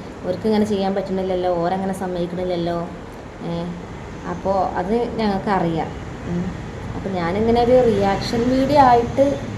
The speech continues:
ആ, അങ്ങനെയും പറയാം. പിന്നെ നമ്മളെ സപ്പോർട്ട് ചെയ്യുന്ന ഒരുപാട് പേര് പേഴ്സണലായിട്ട് വിളിക്കുന്നുണ്ട്, മെസ്സേജ് അയക്കുന്നുണ്ട്. അപ്പോ പിന്നെ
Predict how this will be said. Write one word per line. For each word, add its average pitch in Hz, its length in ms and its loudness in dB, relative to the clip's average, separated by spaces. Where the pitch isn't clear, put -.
ആ, 233 40 -2
അങ്ങനെയും 196 500 0
പറയാം. 269 600 2
പിന്നെ 208 280 0
നമ്മളെ 214 260 0
സപ്പോർട്ട് 214 400 -2
ചെയ്യുന്ന 233 160 2
ഒരുപാട് 208 340 2
പേര് 202 420 0
പേഴ്സണലായിട്ട് 202 680 -2
വിളിക്കുന്നുണ്ട്, 190 580 -2
മെസ്സേജ് 175 380 -4
അയക്കുന്നുണ്ട്. 175 480 -4
അപ്പോ 185 400 -2
പിന്നെ 190 520 -2